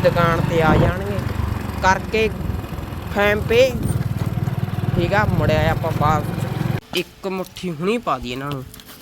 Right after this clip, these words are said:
ਠੀਕ ਆ? ਤੁਰੰਤ। ਲਓ ਜੀ, ਕੁਛ ਨਹੀਂ ਹੁੰਦਾ। ਅੱਜ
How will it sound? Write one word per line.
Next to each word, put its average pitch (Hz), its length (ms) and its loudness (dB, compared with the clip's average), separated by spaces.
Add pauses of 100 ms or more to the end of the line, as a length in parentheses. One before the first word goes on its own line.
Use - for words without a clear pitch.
(400)
ਠੀਕ 147 180 -6
ਆ? 175 100 -2 (400)
ਤੁਰੰਤ। 160 480 -2 (1800)
ਲਓ 151 200 0
ਜੀ, 131 240 -10 (400)
ਕੁਛ 165 140 -6
ਨਹੀਂ 202 120 0
ਹੁੰਦਾ। 175 240 2 (760)
ਅੱਜ 143 200 -2